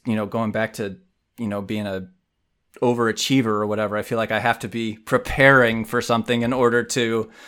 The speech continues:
uh, you know, be spending my time well. Uh, but I do feel like, uh, if you say, "Hey, you should, you should watch that," I'll be like, "Yeah, you know, I might get around to it." But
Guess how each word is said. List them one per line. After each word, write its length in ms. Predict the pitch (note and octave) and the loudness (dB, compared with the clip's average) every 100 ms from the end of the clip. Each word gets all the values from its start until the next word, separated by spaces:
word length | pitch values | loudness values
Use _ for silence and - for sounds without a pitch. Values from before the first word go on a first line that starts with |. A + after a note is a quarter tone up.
| - - | -20 -8
uh, 400 | - A2 G#2+ G#2+ G#2+ | 0 2 2 0 -2
you 100 | B2 | -2
know, 120 | A2 | -2
be 180 | G2 A#2+ | 0 -4
spending 480 | A#2 - B2 A#2+ A2+ | -4 0 2 2 0
my 140 | G#2+ | -2
time 680 | G#2 B2 A2+ G#2+ G#2 G#2 F#2 _ _ _ | -2 -2 0 0 -2 -4 -8 _ _ _
well. 640 | A2 G#2+ G#2 G2+ G2+ G2 _ _ _ _ | -4 0 0 0 -2 -4 _ _ _ _
Uh, 320 | G#2+ G2+ G2+ G#2 | 0 2 2 0
but 180 | B2 | 0
I 100 | A#2 | 0
do 260 | A2 B2+ C#3 | 2 2 2
feel 240 | C3 C3 | 2 0
like, 400 | A2+ G#2+ G#2 - _ _ _ _ | 2 0 -4 -12 _ _ _ _
uh, 280 | - A2 G#2+ C#3 | 0 2 2 0
if 200 | A#2+ - | -2 0
you 160 | B2 | -2
say, 380 | A#2+ C3+ A#2+ A#2 | 0 2 4 4
"Hey, 200 | A#2+ G3 | 4 4
you 180 | C#3 C3+ | 4 2
should, 320 | D#3+ C3 G#2+ - - | 0 -2 -4 -12 -6
you 100 | C3+ | -2
should 160 | B2 | -2
watch 340 | A2 D3 F#3 - | 4 4 4 0
that," 360 | A#2 A#2 - _ _ _ | 2 2 -2 _ _ _
I'll 100 | D3 | 2
be 60 | |
like, 160 | C#3+ D3 | 2 4
"Yeah, 200 | G#3 D#3+ | 4 4
you 160 | C3 C#3+ | 4 2
know, 200 | A#2+ A#2 | 2 4
I 140 | B2 | 2
might 200 | A#2+ A#2+ A#2 | 2 0 0
get 120 | A2+ | 0
around 260 | A2+ D#3+ D3+ | 2 2 0
to 180 | B2 A2+ | -2 -2
it." 200 | A2+ - | -2 0
But 320 | A#2 A#2 | 2 2